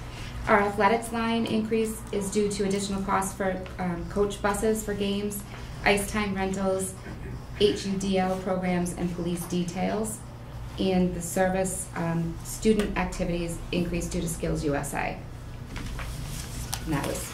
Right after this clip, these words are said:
um, underfunded for a few years as well. The four thousand expense series, our custodial service line is increasing due to rising costs for supplies and trend spending. Utility services, um, of course, for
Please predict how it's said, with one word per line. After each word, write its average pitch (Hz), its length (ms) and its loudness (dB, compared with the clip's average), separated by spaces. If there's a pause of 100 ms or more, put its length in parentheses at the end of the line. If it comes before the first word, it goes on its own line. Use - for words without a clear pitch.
um, - 480 0
underfunded - 500 0
for - 180 -2
a - 60 -2
few - 200 -6
years - 380 -2
as - 160 4
well. 76 180 -2 (1000)
The 202 80 4
four 208 260 6
thousand 208 360 4
expense 208 540 0
series, 202 680 0
our 190 120 2
custodial 214 500 2
service 196 400 0
line 208 320 0
is 196 200 -2
increasing 202 520 2
due 185 180 0
to 180 200 0
rising 175 400 4
costs 180 320 0
for 180 80 -2
supplies 180 720 -2 (760)
and 175 280 4
trend 185 280 2
spending. 202 600 0 (560)
Utility 190 420 2
services, 180 680 0 (100)
um, 165 400 -2
of 170 180 -4
course, 165 240 0
for 160 320 0